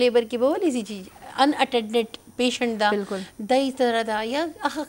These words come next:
Speaker 1: خلکو سره چې کوم چا سره فیسیلیټیشن
Speaker 2: فیسیلیټیشن،
Speaker 1: نشته،
Speaker 2: بالکل.
Speaker 1: یا ټرشري کیر هاسپټل کې نه ده، یو چرته یو پراپر کلینیک کې نه ده چې که
Speaker 2: مهم.
Speaker 1: ورته پته لګي ویکیوم
Speaker 2: بالکل،
Speaker 1: چرته
Speaker 2: څه
Speaker 1: پکار
Speaker 2: کول
Speaker 1: دی،
Speaker 2: دي. مهم.
Speaker 1: چرته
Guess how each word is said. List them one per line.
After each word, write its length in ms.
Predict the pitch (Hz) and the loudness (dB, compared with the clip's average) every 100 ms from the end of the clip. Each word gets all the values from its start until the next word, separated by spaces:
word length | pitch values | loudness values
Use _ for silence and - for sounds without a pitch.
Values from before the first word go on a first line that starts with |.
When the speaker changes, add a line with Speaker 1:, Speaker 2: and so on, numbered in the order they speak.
| - | -2
Speaker 1:
خلکو 240 | 285 294 277 | -2 -2 -2
سره 120 | 277 | -2
چې 200 | 269 262 | -4 -4
کوم 180 | 254 247 | -4 -2
چا 40 | 240 247 | -4 -4
سره 160 | 240 233 | -6 -8
فیسیلیټیشن 460 | 226 214 208 214 | -8 -10 -8 -8
Speaker 2:
فیسیلیټیشن، 380 | 208 220 190 214 | -6 -4 -4 -2
Speaker 1:
نشته، 340 | 226 185 226 220 | -4 0 0 0
Speaker 2:
بالکل. 320 | 175 - 175 - 285 | -6 -12 -18 -16 -8
Speaker 1:
یا 100 | 349 254 | -6 -4
ټرشري 320 | 311 320 285 240 | -2 -2 -4 -4
کیر 200 | 240 233 214 | -2 0 2
هاسپټل 480 | 214 - 233 226 220 | 0 0 -2 -2 -2
کې 80 | 220 214 | -4 -2
نه 20 | 208 | -2
ده، 80 | 214 | 0
یو 60 | 233 233 | -2 -2
چرته 260 | 214 220 208 | -8 -8 -8
یو 100 | 196 - - _ 240 | -10 -12 -20 _ -4
پراپر 320 | 233 233 220 | -2 -2 -2
کلینیک 340 | 233 240 233 | 0 0 0
کې 80 | 233 | 0
نه 100 | 233 | 0
ده 100 | 233 | 0
چې 120 | 190 170 | -2 -4
که 80 | 214 | -4
Speaker 2:
مهم. 100 | 202 | -4
Speaker 1:
ورته 220 | 202 214 | -6 -6
پته 340 | 208 220 214 214 | -6 -6 -4 -4
لګي 180 | 214 214 - _ - - 240 | -6 -8 -12 _ -20 -12 -2
ویکیوم 380 | 240 240 269 262 | -2 0 0 4
Speaker 2:
بالکل، 100 | 254 | 4
Speaker 1:
چرته 220 | 233 233 | 6 4
Speaker 2:
څه 180 | 226 226 | 4 4
Speaker 1:
پکار 240 | 240 226 | 6 6
Speaker 2:
کول 60 | 220 | 6
Speaker 1:
دی، 80 | 226 | 2
Speaker 2:
دي. 240 | 226 - | 2 -4
مهم. 240 | 190 185 180 | -6 -4 -4
Speaker 1:
چرته 240 | 370 285 | -2 -2